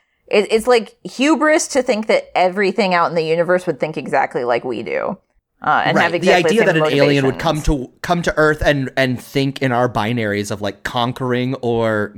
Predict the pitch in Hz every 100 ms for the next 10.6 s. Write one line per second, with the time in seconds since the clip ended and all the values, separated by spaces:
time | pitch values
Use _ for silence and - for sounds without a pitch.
0 | 101 117 110 110 107 123 107 98 95 110
1 | 110 117 - - - 302 302 208 247 -
2 | 180 143 135 135 131 127 123 120 127 127
3 | 123 - 107 107 104 104 - _ _ -
4 | 226 160 131 139 131 135 123 131 120 123
5 | 127 117 117 123 110 120 120 117 113 117
6 | 107 110 110 110 120 120 127 117 - 123
7 | 101 101 104 107 107 104 107 104 101 95
8 | 110 95 104 104 98 104 226 202 190 190
9 | 175 196 196 190 185 180 196 - 175 -
10 | 147 147 135 139 139 156